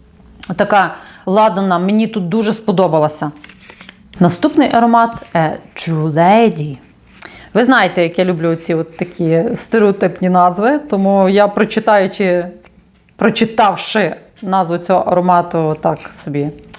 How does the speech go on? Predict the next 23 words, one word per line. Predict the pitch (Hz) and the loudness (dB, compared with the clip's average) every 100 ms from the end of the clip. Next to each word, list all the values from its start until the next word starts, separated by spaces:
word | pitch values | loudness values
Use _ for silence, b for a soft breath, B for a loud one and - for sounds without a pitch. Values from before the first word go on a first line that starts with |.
| - | -12
з | - | -2
примруженим | 185 190 196 170 185 185 | 2 4 2 2 0 2
оком | 196 185 175 | 0 0 0
зашкварчала | 170 - 196 185 208 185 | 0 0 -2 0 2 2
папіроскою, | 175 180 175 208 240 - 208 | 0 -2 0 0 0 0 -2
подумала, | 196 202 202 180 | 0 0 2 2
що | 214 | 2
я | 208 | 0
таки | - 214 | 0 0
прям | 202 - | 0 2
обожнюю. | 269 208 185 160 151 196 302 B B B B B B | 4 4 4 2 0 -2 -4 B B B B B B
Але | 233 233 | 0 2
не | 247 | 4
дивлячись | 254 381 359 302 285 | 4 4 2 0 2
на | 262 | 2
весь | 247 240 220 254 254 226 | 2 2 2 2 2 0
мій | 208 | -2
скепсис, | - - 220 285 - 349 339 - | -2 -2 0 0 0 -2 -2 0
аромат | 220 220 220 277 294 | 2 4 4 2 0
виявився | 196 220 262 254 254 - 269 262 294 | 0 2 2 2 0 -2 2 4 4
досить | 262 285 302 320 - | 2 0 0 -6 -2
приємним. | 247 202 165 151 147 156 - - B B B B B B B B B - | -2 0 0 -2 -2 -8 -14 -20 B B B B B B B B B -6
Це | - 269 359 | 0 2 2